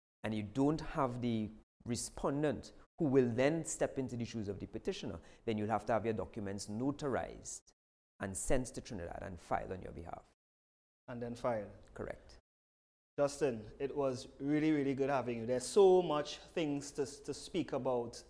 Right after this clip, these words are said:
Speaker 2: divorce. We haven't even dis-, touched on custody. You know, whereas joint custody if you could just touch quickly on joint custody.
Speaker 1: Quickly speaking, joint custody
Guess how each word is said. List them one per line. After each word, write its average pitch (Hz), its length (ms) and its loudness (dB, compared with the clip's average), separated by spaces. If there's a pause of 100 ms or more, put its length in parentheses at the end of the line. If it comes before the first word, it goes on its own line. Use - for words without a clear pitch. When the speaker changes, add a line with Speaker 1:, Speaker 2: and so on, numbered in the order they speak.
(160)
Speaker 2:
divorce. 123 680 -4 (360)
We 139 120 4
haven't 147 280 6
even 151 220 2
dis-, 156 280 0 (300)
touched 226 360 4
on 175 140 0
custody. 202 560 -2 (480)
You 135 80 2
know, 160 120 8
whereas 139 460 6
joint 139 260 4
custody 143 480 -2 (260)
if 139 100 -2
you 165 60 0
could 147 120 -4
just 156 160 4
touch 151 200 2
quickly - 260 0
on 139 120 2
joint 135 240 2
custody. 127 440 -4 (340)
Speaker 1:
Quickly 147 260 0
speaking, 160 520 -2 (340)
joint 139 360 4
custody 120 460 -2